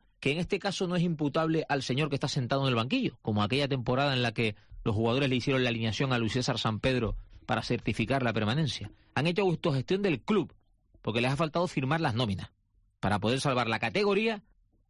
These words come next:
y yo ante eso digo, "¿Y ahora qué? ¿Y ahora qué?". Pues ahora, claro, en un club normal, en el que los dirigentes están encima de lo que pasa en el equipo,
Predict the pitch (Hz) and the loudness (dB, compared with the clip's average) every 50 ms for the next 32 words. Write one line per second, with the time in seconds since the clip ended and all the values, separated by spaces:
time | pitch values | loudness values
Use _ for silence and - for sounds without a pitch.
0 | _ _ _ - 202 196 185 247 254 254 - - - - 208 208 190 190 214 233 | _ _ _ -4 -2 0 2 2 2 0 0 -4 -8 -6 -4 -2 0 0 0 0
1 | 233 - 226 208 196 180 170 151 143 135 131 - _ _ _ _ _ _ _ _ | 0 0 2 2 2 2 2 2 0 -2 -4 -8 _ _ _ _ _ _ _ _
2 | _ _ _ - - - - - - - 131 139 170 220 240 220 - - 233 196 | _ _ _ 0 0 0 -2 -4 -4 0 2 2 4 4 2 2 2 0 0 0
3 | 131 - _ _ _ _ _ _ _ _ _ _ _ _ _ _ _ _ - 127 | -2 -6 _ _ _ _ _ _ _ _ _ _ _ _ _ _ _ _ -2 0
4 | 143 165 170 160 131 - 120 107 98 - - 120 113 151 160 165 - 170 165 139 | 2 2 2 2 0 -2 -2 -4 -2 -2 0 2 2 2 2 2 0 0 0 0
5 | 113 123 135 139 - 165 151 147 143 143 131 135 160 160 147 139 160 - _ _ | 0 0 -2 -2 0 0 0 2 2 2 2 2 2 2 2 0 -4 -8 _ _
6 | _ _ _ - 107 107 90 113 107 101 107 107 101 95 139 147 143 151 143 143 | _ _ _ -4 -2 -2 0 0 0 0 0 0 0 0 0 0 0 -2 -2 -2
7 | - 147 147 131 123 - 170 160 143 131 113 107 95 101 - 135 - - 143 139 | -2 -2 0 0 0 0 0 2 2 2 0 0 -2 -2 -2 -2 0 0 0 0
8 | 135 127 117 123 170 160 - - 117 | 0 0 0 0 0 0 0 -4 -8